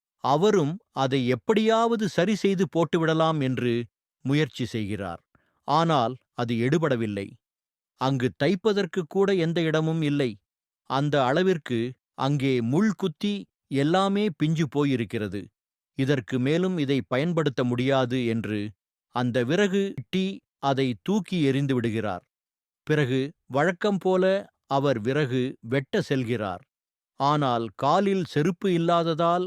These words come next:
காலை முட்கள் பதம் பார்க்கிறது. அவரும் வேறு வழியில்லாமல் வெறுங்காலோடு அன்றைய பொழுதை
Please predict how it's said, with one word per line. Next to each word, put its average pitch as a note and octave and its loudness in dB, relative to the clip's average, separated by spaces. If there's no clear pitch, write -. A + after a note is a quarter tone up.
காலை D#3 2
முட்கள் C3 -2
பதம் B2 -2
பார்க்கிறது. G#2 -4
அவரும் C3 2
வேறு D#3 0
வழியில்லாமல் B2 0
வெறுங்காலோடு F#3 2
அன்றைய C#3 0
பொழுதை E3 0